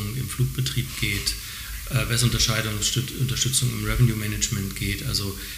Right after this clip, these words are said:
wir haben da verschiedenste Bereiche innerhalb, äh, der, der Amadeus, wo wir,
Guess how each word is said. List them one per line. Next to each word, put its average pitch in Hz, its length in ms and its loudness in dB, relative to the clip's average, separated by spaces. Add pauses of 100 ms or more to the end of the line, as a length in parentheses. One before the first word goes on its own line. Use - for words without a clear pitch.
(160)
wir 123 80 0
haben 110 120 -2
da 110 220 2
verschiedenste - 520 4
Bereiche 117 580 0
innerhalb, 123 480 6 (640)
äh, - 40 -2 (960)
der, 107 420 0
der 127 240 -2
Amadeus, 110 600 4
wo 104 160 0
wir, 104 380 2